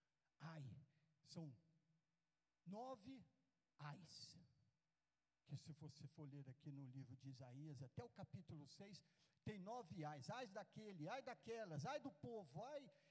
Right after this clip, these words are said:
E são muitos ais que ele falou. Ele estava mo-,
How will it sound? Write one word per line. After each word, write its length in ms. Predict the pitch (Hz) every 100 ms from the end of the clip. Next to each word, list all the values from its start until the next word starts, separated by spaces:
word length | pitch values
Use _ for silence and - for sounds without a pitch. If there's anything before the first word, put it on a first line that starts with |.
| -
E 160 | 170 196
são 280 | - - 202
muitos 680 | 156 170 247 254 - 151 135
ais 340 | 127 113 -
que 100 | -
ele 160 | 120 117
falou. 420 | - 120 107 98 - - _ _ _ _ _ _ _
Ele 80 | 147
estava 280 | - 123 139
mo-, 180 | 151